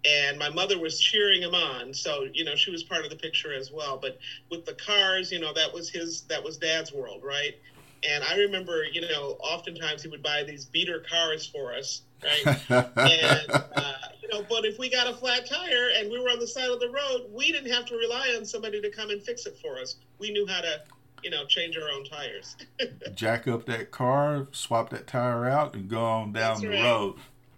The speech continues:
Speaker 1: That's right.
Speaker 2: Oh, you gotta love it. You know, you're reminding me of something. You know, my, my daughter was younger, and, uh, I have one daughter and one son. And she came to me and she said, you know, "Daddy, I just can't do math.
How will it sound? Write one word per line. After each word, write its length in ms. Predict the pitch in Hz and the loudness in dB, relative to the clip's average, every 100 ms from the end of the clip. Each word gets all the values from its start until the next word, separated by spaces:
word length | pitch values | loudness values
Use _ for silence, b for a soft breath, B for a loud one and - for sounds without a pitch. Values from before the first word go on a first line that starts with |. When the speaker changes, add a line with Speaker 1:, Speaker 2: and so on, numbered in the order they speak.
| - - - | -20 -20 -12
Speaker 1:
That's 280 | 165 160 - | -8 -8 -8
right. 80 | 151 131 | -4 0
Speaker 2:
Oh, 140 | 120 | 0
you 120 | 107 | 0
gotta 240 | 104 113 110 | 2 2 2
love 240 | 123 113 | 2 2
it. 80 | - B B - | -2 B B -2
You 100 | 139 | 2
know, 240 | 139 127 - | 4 2 -2
you're 240 | 127 160 | 0 4
reminding 500 | 135 123 139 139 131 | 4 6 4 4 2
me 160 | 123 120 | 0 0
of 80 | 117 | 0
something. 540 | 127 123 - 113 113 | 0 -2 -2 -2 -2
You 80 | 120 | -2
know, 100 | 117 | 2
my, 220 | 123 110 - | 4 2 0
my 120 | 117 | -4
daughter 380 | 113 127 139 127 | 4 6 6 4
was 240 | 110 98 | 0 -2
younger, 580 | 113 127 127 101 90 87 - - - - b b b - - - | 4 6 8 6 0 -4 -10 -20 -20 -20 b b b -20 -20 -8
and, 340 | 123 117 107 107 | -2 -2 -2 0
uh, 160 | 113 107 | 0 6
I 120 | 123 | 6
have 200 | 135 113 | 6 2
one 240 | 120 131 | 4 4
daughter 380 | 123 117 117 117 | 6 6 6 4
and 180 | 104 104 | -2 -2
one 220 | 110 104 | -2 -2
son. 460 | - 117 104 92 92 b b b b b - - | -2 0 0 0 -6 b b b b b -14 -6
And 340 | 113 110 104 | -4 -2 -4
she 160 | - 139 | -2 0
came 360 | 147 131 123 | 4 6 6
to 220 | 123 139 127 | 4 4 6
me 240 | 123 120 | 6 6
and 100 | 113 | 4
she 200 | - 117 | -2 -4
said, 460 | - 120 113 107 - | -2 0 0 0 -2
you 120 | 120 | -2
know, 320 | 113 104 104 101 - _ b b b b - | -2 -2 -2 -6 -14 _ b b b b 2
"Daddy, 380 | 123 127 123 | 6 6 8
I 100 | 123 | 6
just 220 | 123 123 - | 4 0 -2
can't 260 | 107 98 | -2 -2
do 120 | 101 | -4
math. 480 | 101 104 95 - - | -4 -2 -4 -8 -16